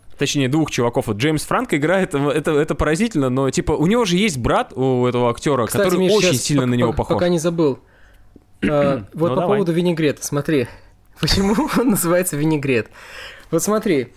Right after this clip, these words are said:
Speaker 2: винегар — это уксус. И вот вообще винегрет — это на английском языке винегрет. Это уксу-, э, соус, сделан на основе уксуса. Его добавляют в различные салаты.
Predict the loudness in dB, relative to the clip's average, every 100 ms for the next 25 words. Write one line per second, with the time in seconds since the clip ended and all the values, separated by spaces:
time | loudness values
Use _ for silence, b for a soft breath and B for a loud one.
0 | b b -4 0 2 2 2 0 B B
1 | -2 -2 2 0 0 -2 0 -2 -2 -2
2 | 0 0 0 -2 -2 0 0 2 0 2
3 | 0 0 -6 -18 -4 -2 0 2 4 4
4 | 2 2 0 2 0 0 -2 -2 -2 0
5 | 0 0 2 0 -2 -4 -2 -2 -2 0
6 | -2 2 0 0 -2 0 0 0 0 2
7 | 2 2 2 0 0 -4 -4 -4 -6 -4
8 | 0 0 2 0 2 0 0 -2 -2 -2
9 | -2 0 0 0